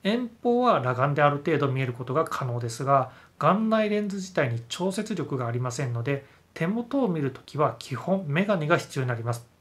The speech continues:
遠方の視力が上がれば必ず生活がしやすくなるかというと、そうではありませんので注意が必要です。通常視力検査は裸眼視力を測っています。いくら遠方視力が上がったとしても、必要としている距離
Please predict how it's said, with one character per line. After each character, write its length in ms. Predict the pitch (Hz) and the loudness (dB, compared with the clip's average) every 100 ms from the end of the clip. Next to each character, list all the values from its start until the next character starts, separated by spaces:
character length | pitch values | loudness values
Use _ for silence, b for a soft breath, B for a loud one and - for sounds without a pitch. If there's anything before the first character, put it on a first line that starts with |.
| b b - | b b -4
遠 240 | 147 175 196 - | 0 0 -2 -2
方 180 | 185 | 0
の 100 | 185 | 0
視 100 | 185 | 0
力 220 | 190 - 127 | -2 -2 -4
が 140 | 120 | -2
上 40 | |
が 100 | 123 120 | -2 -2
れ 80 | |
ば 260 | 120 131 B B - | 2 0 B B -12
必 180 | - 175 226 254 | -6 -2 0 -2
ず 120 | 240 | -6
生 300 | - - 214 | -8 -6 -6
活 260 | 214 214 220 | -4 -6 -4
が 120 | 214 | -4
し 140 | 190 208 | -2 -6
や 60 | |
す 120 | 202 | -6
く 100 | - | -4
な 80 | 139 | -2
る 60 | 123 | -2
か 160 | 123 - _ - | -6 -12 _ -6
と 100 | 214 | -2
い 120 | 226 | -2
う 40 | |
と、 340 | 226 247 226 B B | 0 0 -2 B B
そ 360 | - 262 269 | -10 -4 0
う 40 | 202 | 0
で 80 | 143 | 0
は 100 | 127 | 0
あ 40 | |
り 80 | 127 | 0
ま 120 | 127 | -2
せ 120 | 151 | -2
ん 100 | 127 | -2
の 100 | 120 | 0
で 160 | 151 165 | 0 0
注 260 | - 147 | -4 -4
意 60 | 123 | 0
が 120 | 175 | 0
必 220 | 180 - | 0 -6
要 60 | 131 | -10
で 100 | 127 | -10
す。 160 | - _ _ | -16 _ _
通 260 | - 180 175 | -4 -2 2
常 140 | 180 | 2
視 160 | 160 139 | 0 -4
力 220 | 156 - | -6 -4
検 260 | - 165 127 | -2 -2 -2
査 120 | 123 | -2
は 180 | 120 117 | -4 -4
裸 240 | 117 120 160 | -2 2 4
眼 140 | 202 | 4
視 120 | 190 | 2
力 260 | 196 - 190 | -2 0 2
を 40 | |
測 240 | - - 120 | 0 0 -6
っ 40 | |
て 100 | - | -6
い 60 | 151 | -10
ま 100 | 147 | -10
す。 180 | - _ - | -14 _ -10
い 100 | 120 | -8
く 160 | - | -2
ら 160 | 202 - | -2 -2
遠 220 | - 190 190 | -2 0 0
方 240 | 202 196 | 0 -2
視 120 | 196 | 0
力 220 | 202 - | -2 0
が 140 | 147 147 | 2 4
上 40 | |
が 60 | 131 | 2
っ 80 | 135 | -2
た 100 | 131 | -6
と 100 | 127 | -6
し 100 | - | -8
て 120 | 135 | -4
も、 260 | 143 151 151 | -2 -2 -4
必 380 | - - - 185 | -10 -12 -4 0
要 120 | 185 | 2
と 120 | 190 | 0
し 120 | 185 | -2
て 100 | - | -2
い 80 | 160 | -2
る 80 | 117 | -2
距 140 | - | -6
離 120 | 131 | -8